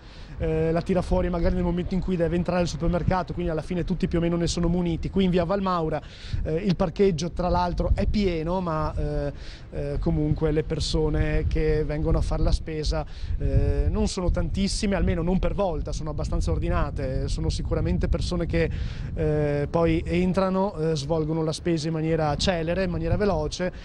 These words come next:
e poi escono. C'è un via vai continuo, ma come potete vedere è tutto molto ben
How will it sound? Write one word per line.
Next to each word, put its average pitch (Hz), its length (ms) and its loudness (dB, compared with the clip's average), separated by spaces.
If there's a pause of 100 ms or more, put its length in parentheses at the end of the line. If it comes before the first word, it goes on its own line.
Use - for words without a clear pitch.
(180)
e 180 100 -2
poi 180 380 0
escono. 151 500 -4
C'è 170 120 -6
un 165 120 -2
via 165 140 0
vai 165 160 0
continuo, 180 480 2
ma 165 120 0
come 170 200 -2
potete 170 280 -2
vedere 160 320 2
è 160 60 -2
tutto 180 240 0
molto 170 280 2
ben 165 340 0